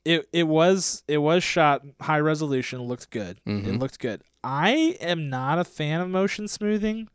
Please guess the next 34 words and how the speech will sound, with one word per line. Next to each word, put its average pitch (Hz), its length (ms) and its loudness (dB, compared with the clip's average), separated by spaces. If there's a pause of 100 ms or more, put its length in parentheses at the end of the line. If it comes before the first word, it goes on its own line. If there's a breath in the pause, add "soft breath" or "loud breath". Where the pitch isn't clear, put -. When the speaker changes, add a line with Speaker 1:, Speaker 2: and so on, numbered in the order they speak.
(160)
Speaker 1:
That's - 240 -2
Speaker 2:
Mm-hmm. 151 80 -8
Speaker 1:
kind 156 180 -2
of 147 60 -2
a 139 60 2
hot 139 240 -2
take, 147 420 -2
but 160 320 4 (920)
the 175 100 4
way 208 120 8
that 262 100 4
this 226 180 0
works, 139 500 -2
I 131 120 -6
read 143 260 2
about 127 200 -2
this 117 160 -6
a 120 40 -6
while 110 220 -4
ago 110 180 -6
when 127 120 -4
I 151 80 0
got 160 120 4
a 156 40 2
four 156 200 0
K 139 200 -4
T 135 220 -6
V 131 180 -2
because 123 260 -8
I 120 80 -4
was 120 80 -6
having 123 260 -6
the 117 60 -12
blur. 110 360 -10